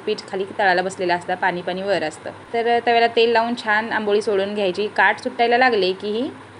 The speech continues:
पलटून घ्यायची. त्याच्या आधी जर तुम्ही try केलं तर आंबोळी तुटे-, तुटू पण शकते, त्याच्यामुळं दोन्ही बाजूनी छान अशी भाजून घ्यायची. दुसऱ्या बाजूनं फार कमी भाजली तरीसुद्धा चालतं.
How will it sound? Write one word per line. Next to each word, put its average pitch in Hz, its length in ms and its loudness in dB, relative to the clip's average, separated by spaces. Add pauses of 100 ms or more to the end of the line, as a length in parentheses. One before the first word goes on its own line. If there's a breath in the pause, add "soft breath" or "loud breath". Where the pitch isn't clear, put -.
(160)
पलटून 214 280 0
घ्यायची. 170 240 -2
त्याच्या 190 300 0
आधी 196 160 0
जर 202 240 0
तुम्ही 214 160 -4
try 208 200 2
केलं 208 300 0
तर 208 80 2
आंबोळी 185 320 0
तुटे-, 190 500 -6
तुटू 220 200 -4
पण 240 180 -2
शकते, - 360 -8 (180)
त्याच्यामुळं 202 380 -2 (560)
दोन्ही 196 220 -6
बाजूनी 202 280 -2 (120)
छान 190 140 -4
अशी 190 180 -6
भाजून 190 280 -2
घ्यायची. 190 260 -2
दुसऱ्या 226 240 -2
बाजूनं 233 220 0
फार 220 340 0
कमी 226 220 -2
भाजली 202 360 0
तरीसुद्धा 190 360 -2
चालतं. 175 360 -4